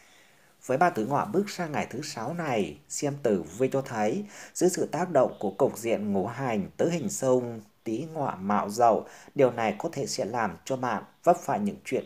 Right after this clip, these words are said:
không lành trong vận trình của mình ngày hôm nay. Điểm báo tử vi cho thấy họa thị phi luôn lơ lửng ở trên đầu. Với bạn tuổi Ngọ,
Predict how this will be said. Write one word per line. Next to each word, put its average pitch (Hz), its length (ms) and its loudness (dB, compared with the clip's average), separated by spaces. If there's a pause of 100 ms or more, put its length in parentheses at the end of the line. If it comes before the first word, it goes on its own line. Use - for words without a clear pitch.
(100)
không 120 360 -2
lành 104 340 -2
trong 113 140 -8
vận 104 300 0
trình 92 220 -2
của 78 120 -8
mình 95 280 -2
ngày 85 240 -6
hôm 104 260 -6
nay. 110 360 0 (520)
Điểm 139 200 2
báo 120 260 2
tử 123 200 6
vi 113 280 -2
cho 151 100 -2
thấy 135 360 -2 (200)
họa 165 260 2
thị 110 200 -6
phi 135 380 0 (140)
luôn 139 240 2
lơ 135 120 8
lửng 113 200 4 (120)
ở 101 280 -2
trên 131 180 -4
đầu. 101 340 6 (400)
Với 170 100 4
bạn 175 180 4
tuổi 98 120 0
Ngọ, 123 360 0